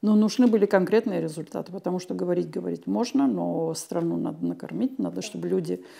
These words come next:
все учреждения работали, чтобы было достаточно денег в стране. И сколько мы не прод-, пытались при том правительстве продвинуть многие социально-экономические вопросы, они всегда отвергались.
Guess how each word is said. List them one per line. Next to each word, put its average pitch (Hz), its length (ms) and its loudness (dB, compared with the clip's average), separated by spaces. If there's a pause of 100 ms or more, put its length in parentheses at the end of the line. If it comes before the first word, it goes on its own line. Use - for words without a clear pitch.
(180)
все - 240 4
учреждения 180 760 -2
работали, 233 540 0
чтобы - 640 -6
было 185 240 -2
достаточно 180 680 -8
денег 269 360 0
в - 40 -16
стране. 202 460 -4
И - 20 -4
сколько 185 360 -6
мы 180 120 -4
не 180 100 -4
прод-, 175 220 -8 (420)
пытались 180 380 -4
при - 180 -10
том 180 240 -4
правительстве 170 560 -8
продвинуть 185 640 -6
многие 190 540 -4
социально-экономические 185 1120 -8
вопросы, 254 380 -6
они 180 180 -4
всегда 180 400 -10
отвергались. 180 680 -10